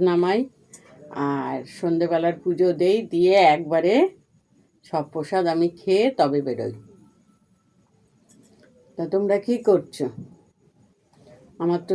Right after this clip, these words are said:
সমস্ত কাজ হয়ে গেছে। আমি একটু গেছিলাম একটা জায়গায় জামা প্যান্ট পরে, তার কারণ হচ্ছে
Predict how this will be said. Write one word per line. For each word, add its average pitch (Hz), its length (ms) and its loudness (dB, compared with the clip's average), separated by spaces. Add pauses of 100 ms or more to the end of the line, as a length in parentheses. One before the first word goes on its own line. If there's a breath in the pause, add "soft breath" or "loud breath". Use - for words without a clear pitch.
(120)
সমস্ত 170 380 -2 (180)
কাজ 147 180 2 (120)
হয়ে 170 240 0
গেছে। 165 260 -2 (140)
আমি 139 220 0
একটু - 180 -8 (100)
গেছিলাম 165 440 0 (100)
একটা 165 180 -6 (120)
জায়গায় 151 360 2 (440 soft breath)
জামা 170 340 2
প্যান্ট 165 260 0
পরে, 170 180 2 (140)
তার 147 240 2
কারণ 151 240 2 (120)
হচ্ছে 180 280 -2